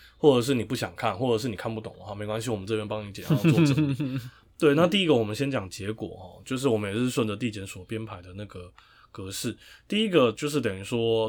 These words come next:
Speaker 1: 地检署主要认为高虹安涉及的应该是诈领助理的酬金，也就是所谓的这个，呃，薪资啊。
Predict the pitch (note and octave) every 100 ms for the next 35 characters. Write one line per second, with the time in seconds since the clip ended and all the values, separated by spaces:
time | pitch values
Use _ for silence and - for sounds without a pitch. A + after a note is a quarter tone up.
0 | - E3+ B2 A2+ G2 G2 G2+ C3 A#2 G#2
1 | B2 A#2 G#2 A2+ B2+ G2 F#2+ G2+ A2+ A#2
2 | B2 F3+ B2+ G2 F#2 - D#3 A2 F#2+ F2+
3 | F2 F#2 - G#2 A2+ C3 C#3 C#3 G2+ A2
4 | G#2 A#2+ A2 F2+ G2 G#2+ F#2 F#2+ F#2+ -
5 | D2 _ - - - G#2 - B2 B2 -
6 | A2 G#2+